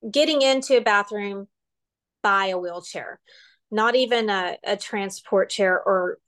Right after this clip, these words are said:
using a walker, just making sure it's wide enough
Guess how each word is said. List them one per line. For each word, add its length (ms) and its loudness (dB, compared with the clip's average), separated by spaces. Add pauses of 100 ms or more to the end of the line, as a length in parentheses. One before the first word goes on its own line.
(360)
using 360 0
a 60 -2
walker, 420 0
just 240 -8
making 280 -2
sure 180 2
it's 160 -2
wide 360 0
enough 380 -6